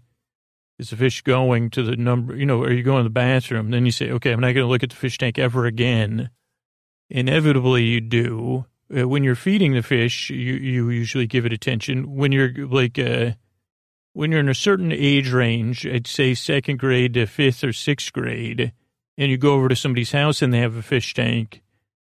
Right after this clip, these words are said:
you usually look in. Some people are tappers, some people are not tappers. Maybe I'll come back to this f-, fish tank metaphor. But so don't try, like, just kinda kick back and, and watch me like I'm a fish wandering around, 'cause it's pretty much what I am.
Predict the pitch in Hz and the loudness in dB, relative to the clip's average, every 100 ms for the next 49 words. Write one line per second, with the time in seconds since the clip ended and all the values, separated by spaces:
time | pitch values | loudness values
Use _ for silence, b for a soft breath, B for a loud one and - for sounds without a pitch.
0 | _ - 147 139 123 139 120 120 123 - | _ -4 2 4 4 4 4 4 0 0
1 | 123 117 123 131 131 180 147 156 135 139 | -2 -2 -4 -6 -6 -2 0 0 0 2
2 | 127 - 131 117 113 123 120 - 139 - | 2 0 0 0 0 -2 -2 -4 -6 -4
3 | 123 139 123 123 117 123 123 - 123 120 | -2 -2 0 0 2 0 0 -2 -4 -4
4 | 123 123 123 123 - _ _ _ _ _ | -6 -4 -4 -6 -12 _ _ _ _ _
5 | _ _ - 151 175 165 123 143 127 123 | _ _ -8 -4 2 2 2 2 2 2
6 | 120 131 117 - - 139 117 - 127 - | 0 -2 -2 -4 -6 -4 -2 0 0 0
7 | 120 113 113 123 120 113 127 120 123 117 | -2 -2 -2 -2 -2 -4 -4 -4 -4 -4
8 | _ _ - 151 147 160 143 139 139 190 | _ _ -2 -2 0 2 2 0 0 -2
9 | - 185 135 151 147 131 180 - 180 131 | 0 0 0 0 0 0 -2 -2 -2 0
10 | 160 127 131 127 120 123 123 135 123 131 | -2 0 0 0 -2 -4 -4 0 2 2
11 | 123 - 127 113 110 - 113 110 151 127 | 0 0 0 2 0 -2 -2 -2 0 0
12 | - 123 123 120 110 113 123 127 110 113 | 0 0 2 2 2 2 2 2 0 -2
13 | - 117 135 123 - 139 127 110 123 110 | -4 -6 -6 -6 -2 2 2 0 -2 0
14 | 127 135 127 113 123 | 0 2 2 2 0